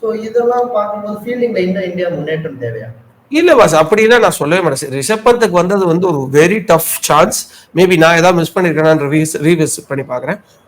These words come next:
Speaker 2: And அர்ஷதீப் வந்தது, எஸ், அவர் பிடிச்சிருக்கலாம். அது ஒரு நல்ல கேட்சா இருந்திருக்கும், அது ஒரு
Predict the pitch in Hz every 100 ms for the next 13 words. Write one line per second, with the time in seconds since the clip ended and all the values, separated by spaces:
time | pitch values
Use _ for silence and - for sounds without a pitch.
0 | - 254 254 - - - - 381 381 190
1 | 262 254 247 240 294 - 190 240 - -
2 | 170 160 160 175 175 143 147 - 147 147
3 | 147 143 139 160 185 - 170 170 170 160
4 | 151 143 196 170 139 139